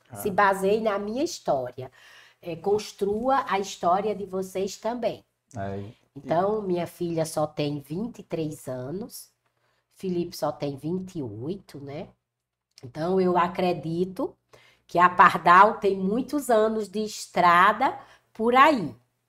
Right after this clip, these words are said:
Speaker 1: Uhum.
Speaker 2: Apesar dos problemas que nós estamos vendo por aí, né? O mercado difícil,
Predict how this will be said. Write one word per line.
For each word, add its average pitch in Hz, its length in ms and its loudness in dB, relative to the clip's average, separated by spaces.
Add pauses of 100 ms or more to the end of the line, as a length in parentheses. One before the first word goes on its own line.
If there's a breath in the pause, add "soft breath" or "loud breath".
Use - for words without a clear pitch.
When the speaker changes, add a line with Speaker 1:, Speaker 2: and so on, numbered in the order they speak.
Speaker 1:
Uhum. 117 500 -8
Speaker 2:
Apesar 190 500 0
dos 185 180 -4
problemas 165 800 0
que - 140 -12
nós 156 320 -4
estamos 143 560 -8
vendo 156 500 -6
por 151 240 -12
aí, 151 340 -6
né? 175 260 2
O 156 120 -2
mercado 165 880 2
difícil, 180 1000 -8